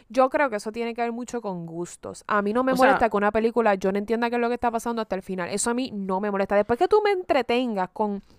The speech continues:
Speaker 1: las escenas de actuación, con, con, de actuación, Dios mío, de acción, con las
Speaker 2: Ajá.
Speaker 1: actuaciones.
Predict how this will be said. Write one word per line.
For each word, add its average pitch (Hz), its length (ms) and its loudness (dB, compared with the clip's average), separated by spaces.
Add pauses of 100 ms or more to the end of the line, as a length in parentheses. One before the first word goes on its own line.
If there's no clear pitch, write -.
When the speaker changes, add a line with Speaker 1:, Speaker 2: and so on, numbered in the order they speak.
(500)
Speaker 1:
las 226 160 -2
escenas 214 320 2
de 277 80 4
actuación, 220 560 2
con, 180 220 0 (120)
con, 190 380 -2 (640)
de 202 140 0
actuación, 175 460 0
Dios 165 120 0
mío, 180 160 2
de 190 80 4
acción, 202 540 4
con 214 160 4
las 202 100 6
Speaker 2:
Ajá. 208 80 4
Speaker 1:
actuaciones. 202 840 2